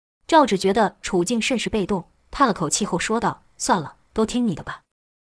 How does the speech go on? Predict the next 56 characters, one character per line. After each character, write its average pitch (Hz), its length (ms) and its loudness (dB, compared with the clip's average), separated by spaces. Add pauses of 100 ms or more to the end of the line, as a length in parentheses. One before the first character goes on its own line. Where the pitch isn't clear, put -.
(340)
此 - 180 0
事 226 120 0
商 277 220 2
定 247 140 -2
后， - 280 -2 (220)
两 190 200 4
人 180 300 0
便 196 220 0
依 220 100 -4
计 220 160 -2
而 151 120 -2
行。 143 240 -6 (840)
隔 220 180 2
日， 262 220 0 (260)
殷 285 140 -2
万 262 140 6
清 269 200 0
在 240 120 2
出 240 180 -4
现 226 160 -2
的 160 80 -2
时 - 120 -4
候 143 280 -4 (180)
就 262 140 0
问 247 200 0
道 156 260 -2 (200)
：“两 190 200 6
小 185 180 2
鬼 185 180 0
想 156 220 -2
出 - 120 -6
方 220 220 -2
法 - 140 -8
了 - 80 -12
么？ 180 240 -4 (480)
还 226 160 2
是 254 120 0
觉 202 160 2
得 226 100 0
在 226 140 0
这 220 140 0
住 190 140 -2
的 165 100 -2
也 156 100 -2
习 - 200 -6
惯 202 220 0
了， - 160 -16 (200)
不 233 80 -2
想 214 180 -2
出 - 160 -6
去 170 140 -4
了？” 135 160 -10 (840)
姚 214 180 4
道 240 280 2 (200)
：“殷 294 180 0
爷， 185 240 0